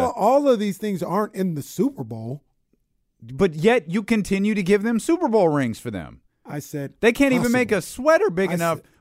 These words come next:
Speaker 2: But,
Speaker 1: I
Speaker 2: uh,
Speaker 1: said
Speaker 2: poor,
Speaker 1: possible.
Speaker 2: poor Butcher Boy can't even get a sweater with the K C rings on it.
Speaker 1: They're all
Speaker 2: Ain't enough
Speaker 1: possibles.
Speaker 2: cloth
Speaker 1: They're all
Speaker 2: for it.
Speaker 1: possibles.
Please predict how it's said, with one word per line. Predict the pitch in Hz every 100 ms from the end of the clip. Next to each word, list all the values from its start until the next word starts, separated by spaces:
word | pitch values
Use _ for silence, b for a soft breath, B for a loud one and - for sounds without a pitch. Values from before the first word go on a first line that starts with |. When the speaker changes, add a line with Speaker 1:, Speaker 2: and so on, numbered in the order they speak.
| -
Speaker 2:
But, | 180
Speaker 1:
I |
Speaker 2:
uh, | 202 202
Speaker 1:
said | 147
Speaker 2:
poor, | 269 247
Speaker 1:
possible. | - 240
Speaker 2:
poor | 233
Butcher | 156 294 214
Boy | 156 151 139
can't | 185 190
even | 190 185
get | 190
a | 156
sweater | 131 285 254
with | 175 156
the | 151
K | 185 170
C | - 285
rings | 226 160 135 123
on | 131 147
it. | - -
Speaker 1:
They're | 139 147
all | 165 160
Speaker 2:
Ain't | - 190 220
enough | 214 -
Speaker 1:
possibles. |
Speaker 2:
cloth | 254 277 262 151
Speaker 1:
They're |
all | 170 -
Speaker 2:
for | 90
it. |
Speaker 1:
possibles. | 185 - 101 95 - _